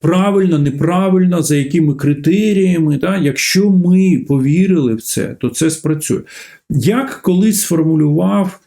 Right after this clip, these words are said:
м, один з батьків-засновників американської соціології, е, Вільям Айзек Томас, це потім назвали теоремою Томаса,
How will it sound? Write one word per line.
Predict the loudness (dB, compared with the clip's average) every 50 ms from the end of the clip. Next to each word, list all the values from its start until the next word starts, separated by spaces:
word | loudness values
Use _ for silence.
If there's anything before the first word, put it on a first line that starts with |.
| _ _ _ _ -4
м, | -2 -2 -2 -2
один | -2 0 0 2 2 2 2 2 0 0 0 0
з | -2 -2
батьків-засновників | -2 -2 -2 -4 -4 -2 0 0 0 0 0 -2 0 0 0 0 0 0 0 -2 -2 -2 -4 -4 -4 -6 -8 -6 -4
американської | -2 0 0 -2 -2 -2 -2 -2 -2 -2 -4 -4 -2
соціології, | -2 -2 -4 -2 -2 -2 0 0 0 2 2 2 2 2 2 2 2 2 0 -2 -4 -10 -20 -20 -14 _ -4
е, | -2 0 0 2 2 2 2 2 2
Вільям | 2 4 4 4 2 2 0 -2 -2 -2
Айзек | -2 0 0 0 0 0 -2 -4 -4
Томас, | -2 0 2 2 2 2 2 2 0 -2 -4 -4 -6 -6 -4
це | -2 0 0 0
потім | -2 -4 -2 -2 -2 0 0 -2
назвали | -2 -2 -2 0 0 0 0 0
теоремою | -2 -2 -2 0 0 0 0 0 0 0 0 -2
Томаса, | -2 -2 0 2 2 2 0 0 -2 -4 -6